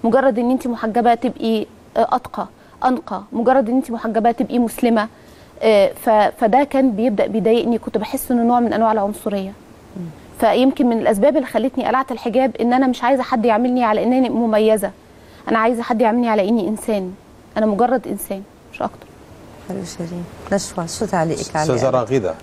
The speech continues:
Speaker 2: اتفضل.
Speaker 3: أستاذ معليكي دقيقة
Speaker 2: اتفضل،
Speaker 3: واحدة.
Speaker 2: اتفضل.
Speaker 3: هو الأستاذة، آه، نشوى هلفت نظرها نقطة معينة، إذا تأملنا في القرآن الكريم هنجد إن ربنا لما يتكلم عن المؤمنين دائمًا يتكلم بالقلة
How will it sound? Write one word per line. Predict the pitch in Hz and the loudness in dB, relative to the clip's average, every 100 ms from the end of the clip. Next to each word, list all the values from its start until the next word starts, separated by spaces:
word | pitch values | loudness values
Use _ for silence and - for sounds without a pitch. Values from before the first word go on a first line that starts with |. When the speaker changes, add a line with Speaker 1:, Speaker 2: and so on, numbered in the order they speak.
| - | -8
Speaker 2:
اتفضل. | 233 180 | -6 -6
Speaker 3:
أستاذ | 160 131 113 | -6 -6 -4
معليكي | 107 101 101 110 127 107 | -2 -2 0 0 -2 -2
دقيقة | 95 - | -2 0
Speaker 2:
اتفضل، | 123 117 | 0 0
Speaker 3:
واحدة. | - 135 131 135 - | 0 0 -2 -4 -6
Speaker 2:
اتفضل. | 202 175 - - | -6 -6 -8 -2
Speaker 3:
هو | 110 110 | 2 2
الأستاذة، | 98 - 147 135 | -2 -2 0 2
آه، | 131 127 113 104 98 | 0 0 -2 -4 -4
نشوى | 110 120 131 123 127 - | -6 -6 -2 -2 -2 -4
هلفت | 127 - - | -6 -6 -8
نظرها | 107 123 123 | -4 -2 0
نقطة | 113 123 120 | -2 -2 -2
معينة، | 98 98 107 120 127 | -4 -4 -2 0 0
إذا | 110 107 | 0 0
تأملنا | 107 110 113 147 143 | 2 2 2 2 0
في | 113 | -4
القرآن | 104 110 127 127 | -8 -6 0 0
الكريم | 101 113 127 131 123 - - - | 0 0 2 0 -2 -12 -20 -6
هنجد | 104 139 139 113 | -2 0 0 -2
إن | 107 | 0
ربنا | 101 98 135 | -2 0 0
لما | 113 98 101 | 0 -2 -4
يتكلم | 101 107 143 135 110 | -6 -4 -2 0 -2
عن | 107 | -4
المؤمنين | 104 101 113 131 120 | -4 -2 0 0 0
دائمًا | 110 127 135 113 | -2 0 0 0
يتكلم | 113 - 131 113 | -2 -4 -2 -2
بالقلة | 98 90 113 95 92 | -4 -2 -2 -2 -6